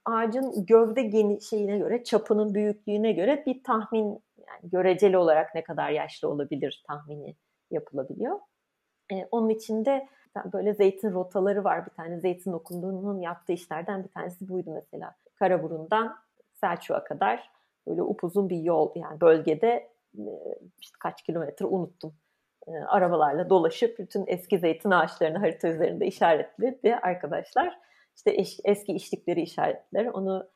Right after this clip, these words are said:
İzmir Büyükşehir Belediyesi ile beraber haritada-, haritaladılar. Şimdi ona girip bakabiliyorsunuz. "Aa, burada işte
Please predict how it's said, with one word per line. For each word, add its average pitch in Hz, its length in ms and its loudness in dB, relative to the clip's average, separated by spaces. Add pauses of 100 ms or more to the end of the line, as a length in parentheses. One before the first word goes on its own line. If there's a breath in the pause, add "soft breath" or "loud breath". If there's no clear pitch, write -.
(140)
İzmir 196 340 -2
Büyükşehir 170 460 -4
Belediyesi 165 560 -2
ile 147 160 -4
beraber 160 360 0
haritada-, 180 720 0 (140)
haritaladılar. 165 840 -4
Şimdi 180 140 -4
ona 175 240 -2
girip 180 320 4
bakabiliyorsunuz. 160 680 2
"Aa, - 180 0
burada 156 220 -6
işte - 200 -12